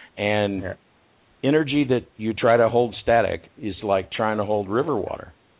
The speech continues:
Speaker 1: Go get
Speaker 2: Mm-hmm.
Speaker 1: a bucket of river water and set it in your bedroom and see how long it is before the stench makes you move it out.
Speaker 2: Mm-hmm.
Speaker 1: It, it, it,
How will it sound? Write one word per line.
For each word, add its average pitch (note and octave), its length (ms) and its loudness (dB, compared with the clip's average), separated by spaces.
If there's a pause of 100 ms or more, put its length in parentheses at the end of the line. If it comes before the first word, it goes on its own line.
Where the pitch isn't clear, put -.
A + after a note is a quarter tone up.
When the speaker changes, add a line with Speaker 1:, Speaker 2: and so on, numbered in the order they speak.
(280)
Speaker 1:
Go B2 140 2
get E3+ 100 0
Speaker 2:
Mm-hmm. E3 160 2
Speaker 1:
a D3 60 6
bucket E3 140 0
of C3 100 2
river C#3+ 240 4
water G#2 340 4
and G2 180 -4
set B2 120 4
it B2+ 60 -4
in A#2 60 -10
your A2+ 80 -6
bedroom F#2 520 -2 (340)
and A2 100 -12
see B2+ 140 0
how A#2+ 140 4
long A#2+ 200 0
it A2+ 80 0
is A2 220 0
before G2 260 -2
the F#2+ 180 -2
stench A#2+ 280 -2
makes G2+ 240 -2
you G2 80 -6
move G2 220 0
it E2+ 80 2
out. G2+ 320 2 (960)
Speaker 2:
Mm-hmm. G2+ 340 -12
Speaker 1:
It, A#2 180 4
it, A#2+ 160 4 (100)
it, A#2 220 0